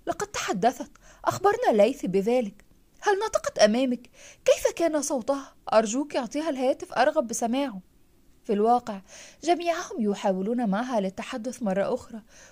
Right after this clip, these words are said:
ولكنها ظلت صامتة غير مصدقة لكل ما حدث لوقت طويل جدًا،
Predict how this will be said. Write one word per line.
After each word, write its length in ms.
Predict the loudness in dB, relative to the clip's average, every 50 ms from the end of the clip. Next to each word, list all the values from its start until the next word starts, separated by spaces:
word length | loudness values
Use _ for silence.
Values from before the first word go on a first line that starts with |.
| _ -6
ولكنها 500 | -4 -4 -4 -6 -8 -14 -12 -6 -4 -2
ظلت 360 | 0 2 2 0 0 -4 -4
صامتة 400 | -6 -6 -4 -4 -4 -4 -4 -4
غير 260 | -2 0 -2 -2 -2 -4
مصدقة 580 | -6 -8 -8 -10 -10 -6 -6 -6 -6 -6 -6
لكل 440 | -4 -4 -4 -4 -4 -4 -4 -2 -4
ما 100 | -4 -4
حدث 420 | -6 -6 -8 -8 -8 -10 -12 -8
لوقت 340 | -6 -4 -4 -4 -6 -8 -12
طويل 420 | -8 -4 -2 -2 -2 -2 -4 -6 -6
جدًا، 340 | -6 -6 -6 -8 -10 -12